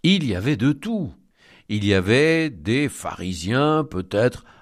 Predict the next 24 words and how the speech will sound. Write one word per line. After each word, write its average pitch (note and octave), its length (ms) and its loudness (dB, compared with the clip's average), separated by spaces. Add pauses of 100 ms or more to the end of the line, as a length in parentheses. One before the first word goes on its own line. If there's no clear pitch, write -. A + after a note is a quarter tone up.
(120)
un B2+ 280 2
petit B2 280 -2
peu G#2+ 240 -2
plus C3+ 340 -6
libéraux A2 640 0
que A2+ 140 -2
d'autres. G#2+ 440 -4
Mais C#3+ 140 2
là, G3 240 0 (320)
Paul, F3+ 360 2
non, B2+ 280 2
il F2 120 -4
fait C3 220 -10
partie F#3 680 -8 (220)
des G#2 180 -4
purs C#3+ 280 -6
et A2+ 100 2
durs, F3 540 -2 (600)
car C3+ 360 0 (100)
il A2+ 180 -6
a F#2+ 120 -4
reçu C#3+ 800 -6 (240)
des C#3 360 2
enseignements A2+ 1000 -2